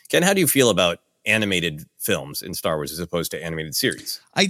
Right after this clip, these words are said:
Speaker 2: I think there's a, a place for it, and, and, and everyone can make their jokes about the Clone Wars movie, and yeah, and, you know, I know, I know, I know. I, I didn't, we, we were there. Joseph was actually there. <laughs> Like, we know it didn't work as well,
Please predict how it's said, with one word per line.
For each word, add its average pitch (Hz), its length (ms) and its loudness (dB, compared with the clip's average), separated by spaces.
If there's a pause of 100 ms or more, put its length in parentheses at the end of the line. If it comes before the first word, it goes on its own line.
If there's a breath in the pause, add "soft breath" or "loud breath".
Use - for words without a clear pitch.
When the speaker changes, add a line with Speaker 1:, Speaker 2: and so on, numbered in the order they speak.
Speaker 2:
I 196 100 4
think 277 220 -4
there's 131 220 0
a, 120 200 0
a 117 80 -4
place 143 300 0
for 90 260 -4
it, 85 60 -6
and, 85 200 -10
and, 92 340 -8
and 104 120 -6
everyone 113 280 -4
can 101 100 -8
make 107 140 -4
their 101 100 -8
jokes 101 260 -6
about 104 120 -8
the - 60 -14
Clone 120 240 -6
Wars 107 220 -6
movie, 120 400 0
and 104 240 -2
yeah, 120 240 0
and, 110 240 -4
you 135 80 -2
know, 104 200 -4
I 127 80 -2
know, 110 220 -4 (120)
I 123 80 -4
know, 117 300 -2
I 139 120 -2
know. 120 180 -4 (200)
I, - 80 -12
I 131 160 -6
didn't, 135 240 -4
we, 143 220 4
we 165 320 4
were 180 120 6
there. 143 340 2 (220)
Joseph 139 420 2
was 156 140 4
actually 135 380 0
there. 120 240 -4
<laughs> - 40 -18
Like, 143 220 2
we 151 120 -4
know 139 140 -2
it 127 100 -2
didn't 127 200 -4
work 127 200 -4
as 113 140 -6
well, 113 200 -4